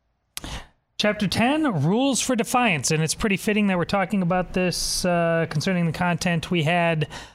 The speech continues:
uh, discussed on the Glenn Beck show, uh, earlier this week. I'm gonna read those rules to you. There's eleven of them, uh, without going into i-, in depth. I just, I think it,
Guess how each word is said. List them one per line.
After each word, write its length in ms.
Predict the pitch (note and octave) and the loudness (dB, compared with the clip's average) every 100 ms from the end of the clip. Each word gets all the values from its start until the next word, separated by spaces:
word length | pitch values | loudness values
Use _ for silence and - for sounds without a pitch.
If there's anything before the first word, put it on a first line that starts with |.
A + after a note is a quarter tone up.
| _ - | _ -2
uh, 120 | E3+ | 0
discussed 600 | D3+ D3+ - F3 D#3+ - | 0 0 0 2 0 0
on 120 | F3 D#3+ | 0 0
the 60 | |
Glenn 280 | D#3+ E3+ D#3 | 0 0 2
Beck 180 | E3+ F3 | 0 0
show, 460 | - D#3 C3+ B2+ | 0 0 0 0
uh, 320 | C3 C3+ C3 C#3+ | 0 0 0 0
earlier 420 | D#3 D3+ C#3+ C3 | 0 0 0 -2
this 240 | B2+ - | -2 -2
week. 380 | D3+ B2 - - - _ _ _ _ _ _ _ - | -2 -4 -6 -10 -12 _ _ _ _ _ _ _ -2
I'm 80 | G3+ | 2
gonna 140 | B3 | 2
read 300 | G3 A3+ G3+ | 2 2 2
those 260 | E3+ D#3 C3 | 2 0 2
rules 340 | C#3+ D3+ C#3+ | 0 2 0
to 120 | - D#3+ | 0 0
you. 140 | F#3+ | 2
There's 340 | F#3 B3+ D3 | 2 0 0
eleven 540 | - F3 F3 F#3 D#3 C#3+ | 0 0 2 0 0 -2
of 400 | C#3+ - D#3 C3+ | -2 -2 -2 0
them, 340 | C3+ C3+ D3+ E3 | 0 0 -2 -2
uh, 260 | D#3 D3+ D3 | 0 0 0
without 340 | D3+ F3+ F3 | 0 0 0
going 240 | F3 E3 D3 | 0 0 0
into 880 | D3 C3 - - D3+ C3+ C#3 G3+ - F3+ | 0 -2 -4 -2 0 0 -2 -6 -8 -4
i-, 160 | F3 E3+ | -4 0
in 180 | F3 D3 | 0 0
depth. 280 | E3 B2+ | 0 -2
I 80 | D#3+ | -2
just, 320 | D3+ E3 - | 0 -2 -2
I 80 | E3+ | -2
think 280 | D#3 F#3 - | 0 -2 -2
it, 120 | F3+ | -4